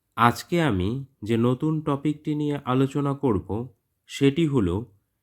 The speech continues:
define educational technology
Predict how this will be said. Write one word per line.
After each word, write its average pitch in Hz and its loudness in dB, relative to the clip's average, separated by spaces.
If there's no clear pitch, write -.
define 151 2
educational 143 -2
technology 127 0